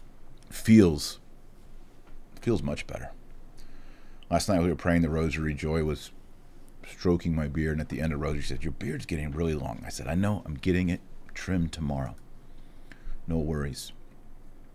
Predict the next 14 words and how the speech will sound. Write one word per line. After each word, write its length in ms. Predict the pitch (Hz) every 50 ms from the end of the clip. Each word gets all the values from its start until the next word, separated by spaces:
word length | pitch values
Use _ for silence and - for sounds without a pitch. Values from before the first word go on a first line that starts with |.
| - - - - - - - - - - - - - - - - - - - - - - - - - - - -
The 180 | 101 113 120 104
Advent 400 | 117 135 147 135 147 143 123 113
wreath 500 | 110 117 123 143 190 185 - - - - - - - - -
was 180 | - 110 110 -
depicted 760 | - 110 - - - - - - - - - 127 127 131 127 - -
on 480 | 110 110 110 110 110 110 107 107 - -
a 80 | 98 98
T 340 | - - - 139 151 156
V 200 | 135 123 131 -
program 560 | - - - 87 82 80 82 85 85 85 90 -
in 180 | - 90 87
the 80 | 87 82
nineteen 640 | 80 82 90 104 - - - - 107 98 92 87 - -
sixties, 600 | - - - 147 143 - - - 139 165 165 -